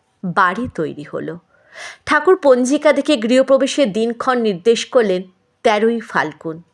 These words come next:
তেরোশো আটচল্লিশ বাংলা। সময় সম্বন্ধে সাবধানতা অবলম্বন করতে বললেন, যেন হেরফের না হয়। গৃহপ্রবেশ উৎসবে নায়ক করলেন ডাক্তার যতীন্দ্র মোহন দাশগুপ্তকে।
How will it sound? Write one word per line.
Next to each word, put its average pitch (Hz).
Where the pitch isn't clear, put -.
তেরোশো 175
আটচল্লিশ 156
বাংলা। 156
সময় 269
সম্বন্ধে 262
সাবধানতা 214
অবলম্বন 180
করতে 175
বললেন, 156
যেন 190
হেরফের 180
না 151
হয়। 156
গৃহপ্রবেশ 339
উৎসবে 285
নায়ক 240
করলেন 240
ডাক্তার 202
যতীন্দ্র 262
মোহন 180
দাশগুপ্তকে। 165